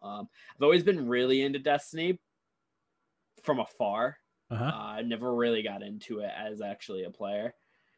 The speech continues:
Speaker 1: Um, I would like to, but it's just a little bit too intimidating for me to do by myself.
Speaker 2: Sure.
Speaker 1: So.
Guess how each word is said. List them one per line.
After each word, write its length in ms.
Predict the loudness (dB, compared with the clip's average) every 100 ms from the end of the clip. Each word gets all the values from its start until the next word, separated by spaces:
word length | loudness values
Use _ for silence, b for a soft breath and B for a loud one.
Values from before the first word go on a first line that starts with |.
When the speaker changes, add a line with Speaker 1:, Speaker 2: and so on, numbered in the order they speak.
| _ -18
Speaker 1:
Um, 240 | -14 -12 -4
I 60 | 0
would 200 | 0 -2
like 220 | -6 -8 -8
to, 220 | -10 -10 _
but 280 | -10 -8 -8 -14 _ _ _
it's 100 | -20
just 180 | -16 -6
a 60 | -4
little 340 | 0 2 2
bit 160 | 0 -6
too 140 | -8
intimidating 560 | -6 -8 -6 -6 -6 -8
for 120 | -8
me 100 | -6
to 100 | -6
do 160 | -6
by 120 | -4 -6
myself. 600 | -6 -4 -4 -4 -8 -18 -18 -6
Speaker 2:
Sure. 220 | -6 -6 -10 -20 -20 -20 _ _ _ _ _ _
Speaker 1:
So. 380 | -4 -2 -2